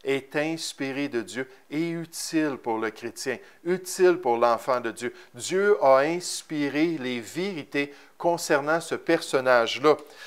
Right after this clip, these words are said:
Euh, Jésus avait promis aux disciples, quand le Consolateur sera venu, l'Esprit de vérité, le Saint-Esprit qui est venu à la Pentecôte,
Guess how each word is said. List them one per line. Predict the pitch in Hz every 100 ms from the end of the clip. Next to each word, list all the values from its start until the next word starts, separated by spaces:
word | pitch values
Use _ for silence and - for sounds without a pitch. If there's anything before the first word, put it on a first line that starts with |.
| - 117
Euh, | 123
Jésus | 135 135 180
avait | 170 156
promis | - 147 170 175 254
aux | 226 139
disciples, | - - 165 156 -
quand | 190 202
le | 151
Consolateur | - - 214 240 - 202 185 - 190 196
sera | - 143 147
venu, | 139 147 190 202 - - -
l'Esprit | 135 170 233 - - - 208 233
de | 175
vérité, | 143 311 285 294 226
le | 165 123
Saint-Esprit | - - 233 294 302 180 - - 220
qui | - 143
est |
venu | 120 156 165 233
à |
la | 170 131
Pentecôte, | 151 135 - 165 185 202